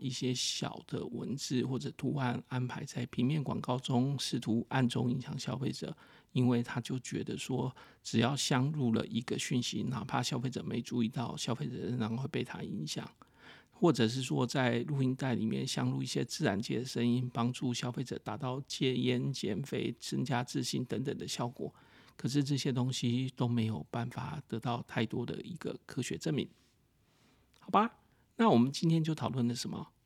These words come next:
我们今天讨论了感官门槛，对不对？然后我们今天讨论了洽感差异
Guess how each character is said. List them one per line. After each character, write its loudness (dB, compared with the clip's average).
我 -2
们 6
今 -2
天 0
讨 -4
论 0
了 -2
感 -6
官 2
门 4
槛， 0
对 -4
不 -4
对？ -2
然 6
后 4
我 6
们 2
今 0
天 0
讨 -6
论 0
了 -2
洽 0
感 -2
差 0
异 2